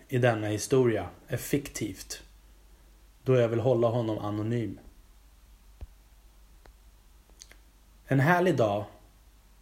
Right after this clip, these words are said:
för många år sedan träffade vi en kille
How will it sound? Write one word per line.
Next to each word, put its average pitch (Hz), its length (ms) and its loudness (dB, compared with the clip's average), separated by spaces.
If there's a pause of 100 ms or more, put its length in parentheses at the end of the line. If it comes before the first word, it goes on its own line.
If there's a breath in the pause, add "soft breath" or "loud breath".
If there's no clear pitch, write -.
för 123 120 -2
många 156 880 2
år 135 240 4
sedan 92 360 -6 (1500 soft breath)
träffade 143 480 2
vi 117 80 0
en 113 100 -4
kille 107 440 -2